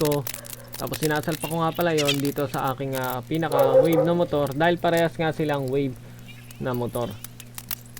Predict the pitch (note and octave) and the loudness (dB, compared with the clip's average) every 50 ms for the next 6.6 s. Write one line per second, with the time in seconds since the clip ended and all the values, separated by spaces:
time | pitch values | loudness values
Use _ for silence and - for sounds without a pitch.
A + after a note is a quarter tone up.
0 | - - - - - D#3 D#3+ - - G#3 G#3 G3+ G3 F#3+ F#3 F#3 F3+ F3+ F3+ G3+ | -16 -14 -6 -2 0 0 0 0 0 0 2 2 2 0 0 0 0 0 0 2
1 | G#3+ A3 G#3+ G#3 G#3+ G#3 G3 F#3 F#3 F#3 F#3 F3+ - - G3 G3+ G#3 G3+ F#3+ F#3+ | 2 2 4 4 2 2 2 2 2 0 -2 -2 -2 0 0 2 2 2 2 2
2 | F#3 F#3 F3+ F3+ - F3+ F3 F3 F3 E3+ D#3 E3+ D#3+ D#3+ D#3+ D#3+ - - F3 F3 | 2 2 0 2 2 0 2 2 2 2 2 0 0 0 -2 -4 -4 -4 -2 -2
3 | E3+ F3 E3+ E3 D#3+ D#3 D3 - - - D3 D3 D#3 D#3 D#3+ D#3 D#3 D#3+ D#3+ D#3+ | -2 -2 -2 -2 -2 -2 -4 -4 -4 -4 -2 -2 -2 -2 -2 0 0 0 0 -2
4 | D3+ - D#3 D3+ D3+ D3+ D3 D3 D3 D3+ F3 F#3 G3 F#3+ F#3 F3 - F3 E3 D#3 | -2 -2 -2 -2 0 0 0 0 0 0 0 0 2 2 2 0 2 0 2 2
5 | D#3 D3+ C#3 C3+ B2+ B2+ A2+ A#2+ A#2+ A2+ A#2+ - - D#3 D3 - D3 F3 F#3 E3+ | 2 2 2 2 2 2 0 0 -2 -4 -4 -2 0 0 0 4 6 6 6 6
6 | F3 E3+ F3 E3 E3 E3 D3+ - D#3+ D3+ C#3 | 6 4 4 2 2 2 0 0 0 -2 -2